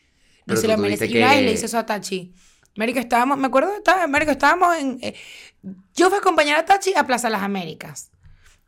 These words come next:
Speaker 1: a un centro comercial paupérrimo de, en el que crecimos. Que bueno, bienvenido al mundo del sea. Y yo estoy ahí, y de repente yo le digo algo, como que no sé qué, no sé qué, no sé qué. Y Tachi me dice, "Ay, no has parado de hablar".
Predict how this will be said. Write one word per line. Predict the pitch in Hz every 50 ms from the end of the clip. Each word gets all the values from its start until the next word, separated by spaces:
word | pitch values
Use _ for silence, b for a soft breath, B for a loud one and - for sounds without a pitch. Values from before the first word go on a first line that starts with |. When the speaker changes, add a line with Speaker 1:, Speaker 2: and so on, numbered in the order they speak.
| _ -
Speaker 1:
a | - 220 226
un | 240 247 233
centro | 262 262 262 262
comercial | - 285 262 240 220 196 - - 202 202
paupérrimo | 202 226 233 233 233 254 262 269 302 302 294 302 320 330
de, | 262 220 226 214 202 202 196 190 190 185
en | 196 196
el | 190 185
que | 185 180
crecimos. | - 180 175 156 - 175 156 151 - _ - - _ - - b b b b b b b b b b
Que | - 233 226
bueno, | 214 202 - 165 180
bienvenido | 190 208 214 214 208 208 226 254
al | 269 277 262 226
mundo | 214 202 196 190 208
del | 202 190 -
sea. | - - - - - - _ _ _
Y | - 233
yo | 277
estoy | 269 269 330 339
ahí, | 339 349 349 302 262 254 - B B B B B B B B B B B
y | 220 233 240 233 233 226 196 - - 196
de | 196 233
repente | 220 226 208 202 220 226 214 277
yo | 285
le | 294 302
digo | 302 311 302
algo, | 311 277 262 254 262 262 262
como | - 240 233
que | 233 277 294
no | 320 330
sé | 349 381
qué, | 392 381 330
no | 285
sé | 285 339
qué, | 370 339
no | 330
sé | 320 339
qué. | 349 302 B B B B B B B B B _ _ -
Y | 233 269
Tachi | - 269 254 254 - 285
me | 254 247 247 233
dice, | 240 247 233 233 - 226 214 208 208 202 -
"Ay, | - 294 320 311
no | 294 269
has | 226 -
parado | - 285 285 311 349 359
de | 349 294
hablar". | 254 220 208 214 226 233 226 208 185 170 170 170